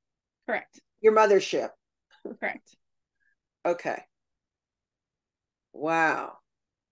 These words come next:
Speaker 2: This is beautiful to know, you know, different things like
Speaker 1: Well,
Speaker 2: that.
Speaker 1: it also puts some people in their freaking place too, 'cause
Speaker 2: Exactly.
Speaker 1: there's a lot of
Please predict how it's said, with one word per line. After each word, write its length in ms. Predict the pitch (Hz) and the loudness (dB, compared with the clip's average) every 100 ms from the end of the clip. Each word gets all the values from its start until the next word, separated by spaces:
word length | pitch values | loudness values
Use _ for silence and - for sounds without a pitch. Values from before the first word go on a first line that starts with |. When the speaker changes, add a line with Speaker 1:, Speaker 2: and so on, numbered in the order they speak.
| _ _ - | _ _ -10
Speaker 2:
This 180 | 226 294 | -8 -8
is 80 | 262 | -10
beautiful 420 | 247 233 220 208 | -6 -6 -4 -8
to 120 | 202 208 | -6 -4
know, 400 | 220 320 - - | -4 -4 -6 -8
you 120 | 147 | -6
know, 160 | 175 | -4
different 460 | 175 185 180 175 - | -4 -6 -8 -10 -10
things 260 | 175 170 - | -10 -8 -2
like 100 | 277 | 2
Speaker 1:
Well, 140 | 302 | 4
Speaker 2:
that. 260 | 294 302 285 | 6 4 4
Speaker 1:
it 60 | |
also 380 | 330 349 359 269 | 4 4 2 0
puts 240 | - 311 | 0 -4
some 140 | 277 240 | -4 -4
people 280 | 285 254 247 | -4 -4 -6
in 60 | |
their 120 | 226 | -8
freaking 440 | 202 294 269 240 202 | -8 -8 -6 -6 -6
place 500 | - 254 247 208 - | -4 -2 -2 -4 -4
too, 360 | 302 269 214 196 | -2 0 -2 -4
'cause 340 | 214 196 185 185 _ _ | -2 -2 -4 -8 _ _
Speaker 2:
Exactly. 720 | 208 185 226 294 220 202 160 151 | -4 2 4 4 2 0 0 -2
Speaker 1:
there's 240 | 247 262 254 | -10 -10 -8
a 60 | |
lot 240 | 233 240 247 | 0 2 2
of 280 | 220 208 | -2 -4